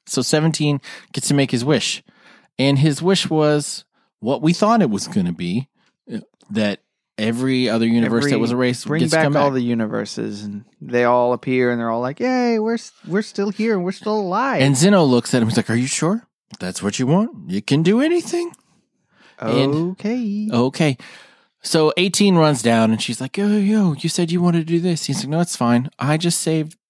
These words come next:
Speaker 1: pretty much trillions, quadrillions of lives, maybe."
Speaker 2: Yeah, the world owes me now.
Speaker 1: I, all the universes owe me. I'm kind of a hero. I'm kind of a big deal.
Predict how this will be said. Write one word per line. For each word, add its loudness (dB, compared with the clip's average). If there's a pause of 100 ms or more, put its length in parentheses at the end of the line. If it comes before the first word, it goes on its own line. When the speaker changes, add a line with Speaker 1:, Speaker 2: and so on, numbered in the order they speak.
(160)
Speaker 1:
pretty -2
much -2
trillions, -4 (160)
quadrillions 2
of -2
lives, -2
maybe." -8 (100)
Speaker 2:
Yeah, -2 (220)
the -2
world 2
owes 0
me -2
now. -12 (240)
Speaker 1:
I, -4
all 4
the 6
universes 2
owe -2
me. -12
I'm -8
kind 2
of -2
a -6
hero. -2 (240)
I'm 0
kind 2
of 0
a 2
big 0
deal. -6